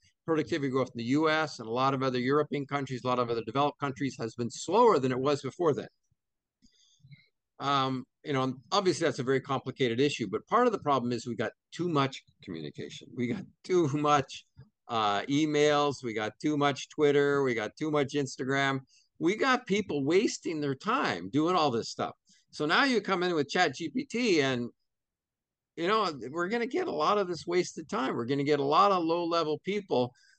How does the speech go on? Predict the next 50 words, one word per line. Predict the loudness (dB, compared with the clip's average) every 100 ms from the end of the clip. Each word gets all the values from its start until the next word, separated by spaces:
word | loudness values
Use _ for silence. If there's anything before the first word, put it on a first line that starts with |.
| _
who | 2 6
are | 6
gonna | 4 0 -2
try | 2 2 2
to | 0 0 0 0 0 -2 -4
impress | -6 -4 -4 -2
everybody | -2 0 0 0 0
with | 0 -2
all | 0 0
the | 0
work | 0 -2 -2
they're | -6
doing, | -4 -2 -2 0
all | -2 -2
the | -2
mail | -2 -2 -2
they're | -4
doing, | -2 -2 -2 -6 _ _ _ _ _ _ -2
and | 0 2 -2 -6 -8 0
they're | 2
not | 2 0
gonna | -2 -2
be | -4
focused | 0 0 0 -4 -2
on | 0 0 0
the | -4
system | 0 0 0 -2
level | 0 0 -2
issues | -2 -4 -2
that | 0
I | 0
was | 0
just | -2 -2
talking | 0 0 -2
about. | -4
They're | -4
not | -4 -4
gonna | -8
be | -4
focused | -4 -4 -4 -4
on | -4
how | 0 2 2
can | 0
we | -4
develop | -2 -2 -4 -4
products | -2 -2 -2 -6
faster | -6 -6 -8 -10 -8 -8
or | -4
more | -2 0
efficiently, | -2 -4 -6 -10 -14